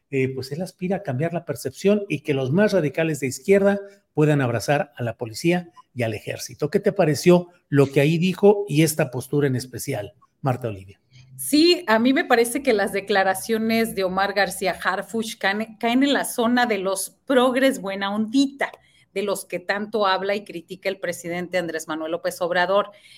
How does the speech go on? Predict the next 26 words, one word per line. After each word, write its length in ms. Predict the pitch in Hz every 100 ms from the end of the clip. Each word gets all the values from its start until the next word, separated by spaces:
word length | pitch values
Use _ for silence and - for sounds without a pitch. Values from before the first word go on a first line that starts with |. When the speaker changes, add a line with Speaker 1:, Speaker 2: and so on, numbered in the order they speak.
| _
Speaker 2:
Esto 280 | - 285 494 523
me 220 | 440 370
recuerda, 400 | - 247 233 320
a 160 | 214
ver, 160 | 220 220
rápidamente, 840 | 262 269 339 294 233 - 190 190 165
Julio, 360 | - 240 220 -
una 320 | 208 247 262 269
polémica 600 | 277 233 247 247 240 240
que 120 | 196
se 160 | 202
desató 340 | 180 185 190 208
en 80 | 214
dos 160 | 214
mil 140 | 214 208
diecisiete, 640 | 226 247 247 302 302 330
y 180 | 220 185
voy 180 | 202 233
a 80 | 247
hacer 180 | 254 247
la 80 |
referencia 540 | 220 202 190 190 180 202
rápido, 400 | 175 - 156 135 - - - -
cuando 520 | 202 196 185 208 202
una 220 | 196 226
empresa 680 | 262 247 233 226 233 240